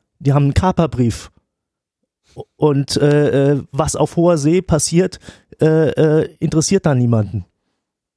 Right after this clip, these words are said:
Und, ähm, von daher,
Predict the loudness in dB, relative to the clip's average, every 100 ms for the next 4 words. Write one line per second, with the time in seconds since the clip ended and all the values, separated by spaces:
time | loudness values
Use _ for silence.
0 | _ _ -2 0 2 0 0 2 2 0
1 | -6 _ _ _ _ _ _ _ _ _
2 | _ -20 -20 _ -6 -2 0 2 2 0